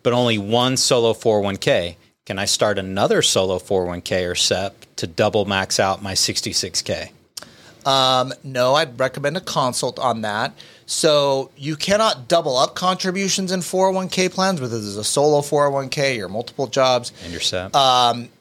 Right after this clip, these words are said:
Speaker 2: the employer contribution, you can, actually. So
Speaker 1: Hmm.
Speaker 2: you can't double up, but you can maybe a hundred fifty percent it.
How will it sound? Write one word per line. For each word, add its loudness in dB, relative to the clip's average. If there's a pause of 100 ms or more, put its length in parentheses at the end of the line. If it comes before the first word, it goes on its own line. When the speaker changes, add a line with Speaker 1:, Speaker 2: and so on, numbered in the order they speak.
(100)
Speaker 2:
the -4
employer 2
contribution, -2
you -2
can, -4 (600)
actually. -4 (180)
So 4 (640)
Speaker 1:
Hmm. -10
Speaker 2:
you -6
can't 0
double 4
up, 2
but -8
you -6
can -2
maybe -2
a 0
hundred -2
fifty -4
percent 0
it. -4